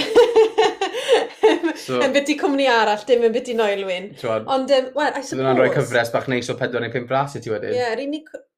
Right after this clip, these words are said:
Speaker 1: cwestiwn sydd 'da ti yw, ydi'r trefnwyr 'ma moyn cymeryd fath naw challenge mlaen? Achos, obviously, sai'n gwbod, falle bydde mwy galed cael marshals,
Speaker 2: Mm.
Speaker 1: ti'n rhoi pobl ti'n nabod falle at risk, a wedyn ma'r
Speaker 2: Ie.
Speaker 1: hassle 'da ti o cael yr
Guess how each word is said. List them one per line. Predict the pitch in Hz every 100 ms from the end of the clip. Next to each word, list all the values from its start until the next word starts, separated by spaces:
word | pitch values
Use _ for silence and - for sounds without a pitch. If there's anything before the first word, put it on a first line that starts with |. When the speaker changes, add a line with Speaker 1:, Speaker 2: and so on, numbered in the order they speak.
| _ -
Speaker 1:
cwestiwn | - - 247 233
sydd | 240 240
'da | 226 220 _
ti | 190
yw, | 190
ydi'r | 226 233 226
trefnwyr | - 226 233 226
'ma | 226 226
moyn | 233 247 262
cymeryd | 247 240 233 226 233 233 233
fath | 240 240
naw | 233 233
challenge | 254 233 240 240
mlaen? | 269 240 220
Achos, | 240 233
obviously, | 226 240 - 240 233 - _ _
sai'n | 277 247
gwbod, | 226 220
falle | 214 226
bydde | 226
mwy | 226 226
galed | 226 214 214
cael | - 214
marshals, | 240 240 226 262 247 247 240 233
Speaker 2:
Mm. | -
Speaker 1:
ti'n | 247
rhoi | 226 214
pobl | 247 226 214
ti'n | - 226
nabod | 226 220 226 226
falle | 226 - -
at | - 214
risk, | 220 220 - - -
a | 220
wedyn | 220 233
ma'r | 226 214
Speaker 2:
Ie. |
Speaker 1:
hassle | 220 - - 233 220
'da | 226
ti | - 226
o | 214
cael | 208 - 214 208
yr | 214